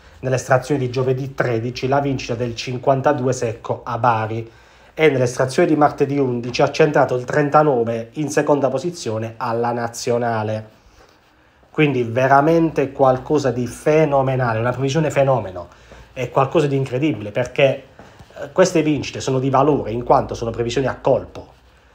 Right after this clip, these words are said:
Un'ambata, anche un estratto determinato, sono vincite di valore. Quindi mi raccomando a questa previsione, prendetela tutti, perché qui prendiamo un sacco di soddisfazioni mensili, ambate, estratti determinati,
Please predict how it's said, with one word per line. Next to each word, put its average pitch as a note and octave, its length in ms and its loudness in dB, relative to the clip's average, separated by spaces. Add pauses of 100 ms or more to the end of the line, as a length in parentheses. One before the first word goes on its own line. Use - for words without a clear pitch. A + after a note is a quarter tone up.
(400)
Un'ambata, D3 680 4
anche C3+ 180 0
un C3 80 2
estratto D3 380 2
determinato, A#2+ 600 -4
sono A#2+ 180 -6
vincite C#3+ 300 -6
di B2 80 -4
valore. A#2+ 520 -2 (460)
Quindi D3 260 0
mi E3 260 0
raccomando D3+ 640 6
a - 40 -2
questa D3 300 2
previsione, B2 580 -2 (320)
prendetela D3+ 580 4
tutti, - 300 -4
perché A#2+ 480 -6
qui D#3+ 540 2 (100)
prendiamo C#3+ 560 4
un B2 80 -2
sacco D3+ 400 -2
di C3+ 60 0
soddisfazioni B2 640 -4
mensili, A#2 520 -6
ambate, A#2+ 440 0
estratti C3 340 -4
determinati, A#2 640 -4